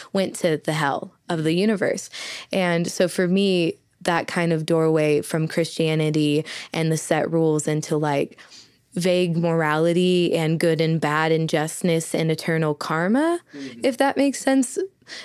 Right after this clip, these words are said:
Speaker 1: that was really eye-opening. I couldn't resonate with a lot of the biblical stuff after that.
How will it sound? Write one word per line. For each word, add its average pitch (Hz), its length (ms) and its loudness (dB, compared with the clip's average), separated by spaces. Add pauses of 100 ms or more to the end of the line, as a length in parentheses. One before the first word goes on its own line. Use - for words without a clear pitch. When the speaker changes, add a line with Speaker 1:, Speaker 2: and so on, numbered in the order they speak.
(120)
Speaker 1:
that 214 160 2
was 175 200 -2
really 160 460 2
eye-opening. 156 720 0
I 175 140 0
couldn't 180 480 -2
resonate 160 500 0
with 156 180 -2
a 165 60 0
lot 151 240 0
of 151 200 -4
the 143 340 0 (260)
biblical 160 380 -2
stuff - 280 -4
after 143 280 -4
that. 90 280 -4